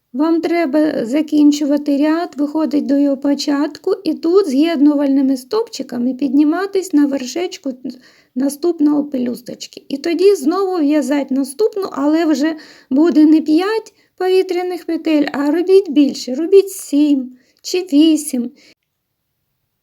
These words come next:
Після закінчення моя робота виглядає ось так. Ви можете зв'язати ще більшу серветочку.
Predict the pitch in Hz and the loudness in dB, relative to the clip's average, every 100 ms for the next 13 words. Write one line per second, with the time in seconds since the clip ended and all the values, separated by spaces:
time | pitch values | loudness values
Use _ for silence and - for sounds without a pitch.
0 | _ _ _ _ _ _ _ _ _ _ | _ _ _ _ _ _ _ _ _ _
1 | _ _ _ _ _ 302 302 311 277 311 | _ _ _ _ _ -4 -4 -2 -2 -2
2 | 359 381 370 302 254 247 269 269 254 311 | -4 -6 -4 -2 0 0 0 -2 -2 -2
3 | - 254 247 226 240 220 226 - 202 - | -4 -6 -6 -6 -8 -8 -10 -10 -12 -14
4 | - 247 277 302 - _ _ _ _ 269 | -12 -10 -8 -10 -18 _ _ _ _ -4
5 | 320 370 370 359 320 320 330 330 330 330 | -2 -2 -6 -6 -4 -4 -4 -4 -4 -4
6 | 311 311 277 220 254 247 - 262 277 277 | -4 0 0 0 -4 -4 -8 -6 -4 -4
7 | 262 254 269 254 - 269 | -4 -6 -8 -10 -12 -12